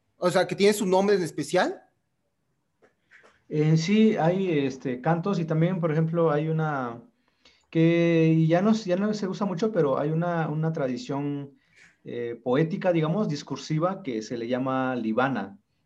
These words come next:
Speaker 2: o, eh, libán, y es una, es una, eh, tradición que consistía en que, pues, algunas personas se especializaban en dar discursos ceremoniales.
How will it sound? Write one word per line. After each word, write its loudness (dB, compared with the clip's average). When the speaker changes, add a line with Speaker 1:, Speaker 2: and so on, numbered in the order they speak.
Speaker 2:
o, -8
eh, -8
libán, -4
y -10
es -12
una, -4
es -8
una, -6
eh, -14
tradición -8
que -10
consistía -6
en -6
que, -10
pues, -8
algunas 0
personas -4
se -8
especializaban -4
en -4
dar -4
discursos -12
ceremoniales. -6